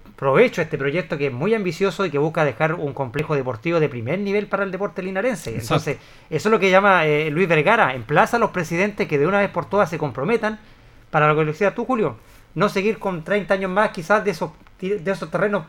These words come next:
Speaker 1: botados, esos potreros y sin poder hacer un proyecto. Así que, eh, sería bueno y, y, y positivo que todos los presidentes del, del, de los clubes, del, del, del fútbol amateur, ¿cierto? Liga Viejo,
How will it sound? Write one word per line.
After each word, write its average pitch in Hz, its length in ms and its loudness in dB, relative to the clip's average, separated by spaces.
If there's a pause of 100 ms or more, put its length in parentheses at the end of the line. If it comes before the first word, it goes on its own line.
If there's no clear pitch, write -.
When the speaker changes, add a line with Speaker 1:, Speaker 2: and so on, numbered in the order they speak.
(120)
Speaker 1:
botados, 226 420 2
esos 190 200 -2
potreros 220 440 0
y 165 80 -4
sin 226 240 -4
poder 208 240 2
hacer 196 200 0
un 185 60 -4
proyecto. 180 500 -2 (340)
Así 170 200 -2
que, 180 200 2 (340)
eh, 156 220 0
sería 175 300 4
bueno 208 400 4
y, 170 40 -2
y, 151 640 -2
y 135 40 -6
positivo 147 480 0
que 151 80 0
todos 185 160 0
los 175 100 0
presidentes 170 540 -2
del, 156 320 0
del, 139 340 -2
de 131 80 -6
los 127 160 -2
clubes, 214 280 6
del, 156 140 0
del, 143 280 0
del 127 140 -4
fútbol 175 180 -2
amateur, 165 240 0
¿cierto? 160 240 -6
Liga 160 140 0
Viejo, 170 320 -2